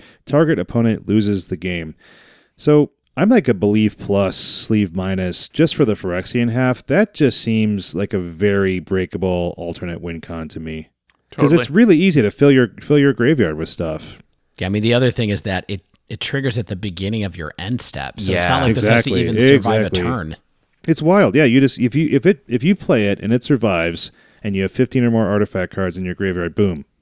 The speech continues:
Speaker 1: game over.
Speaker 4: Y-, yeah, honestly, a big thing with, like, a lot of the,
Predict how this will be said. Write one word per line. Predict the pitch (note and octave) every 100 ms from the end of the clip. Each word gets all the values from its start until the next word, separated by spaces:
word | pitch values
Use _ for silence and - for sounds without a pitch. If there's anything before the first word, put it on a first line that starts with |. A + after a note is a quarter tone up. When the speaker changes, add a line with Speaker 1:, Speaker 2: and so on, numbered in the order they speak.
| _ _
Speaker 1:
game | G2+ F2+
over. | D2 C#2 _ _ _ -
Speaker 4:
Y-, | - A#2 -
yeah, | A2 G#2 G2
honestly, | G2 A#2+ C#3+ E3+ C3
a | G2
big | F#2+ B2
thing | - B2
with, | G#2+
like, | G2
a | F#2
lot | F#2 F#2+
of | F#2 E2+
the, | F2+ E2+ E2+